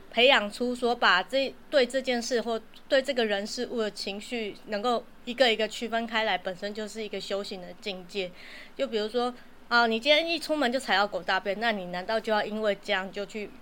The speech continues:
埋怨，整天去埋怨其他所有人？但是重点是，其他，那个大，那个大便又不是其他人弄的，那你，因为你今天你踩到大便，你就生一整天的气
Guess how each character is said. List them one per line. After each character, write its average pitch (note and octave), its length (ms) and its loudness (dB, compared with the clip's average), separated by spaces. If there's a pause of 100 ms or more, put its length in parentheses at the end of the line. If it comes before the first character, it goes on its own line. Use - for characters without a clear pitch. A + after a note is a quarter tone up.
埋 F3+ 180 -2
怨， G#3 240 0
整 E3+ 240 -8
天 G3 300 -4
去 A3 160 -8
埋 F3+ 180 -4
怨 G3 160 -4
其 - 180 -10
他 F#3 160 0
所 F#3 240 -4
有 F3 80 -4
人？ G3 140 -6
但 C4 160 -2
是 C#4 180 0 (240)
重 C#4 160 0
点 A3 160 -2
是， C4 320 -4 (480)
其 A3+ 160 -2
他， B3 240 2 (200)
那 D4 120 0
个 C#4 80 0
大， C4 340 10
那 C#4+ 120 0
个 C4 100 2
大 B3+ 220 6
便 A#3 200 4
又 A#3 120 2
不 G#3+ 120 -4
是 A3 320 -2 (880)
其 - 160 -2
他 A3 220 4
人 G3 220 2
弄 G3+ 240 0
的， F3 180 -8
那 G#3+ 200 0
你， F#3 220 -12 (140)
因 B3+ 220 -2
为 C4 120 4
你 F#3+ 140 -4
今 A#3+ 180 -4
天 A3 160 0
你 G3 80 -8
踩 E3 220 -6
到 G3 140 4
大 F#3+ 200 2
便， F#3+ 240 -4
你 F3 60 -12
就 G3+ 260 -2
生 G#3 240 -4
一 A3+ 60 -2
整 F#3+ 180 -2
天 G3 140 -6
的 F#3+ 60 -2
气 F#3+ 440 -6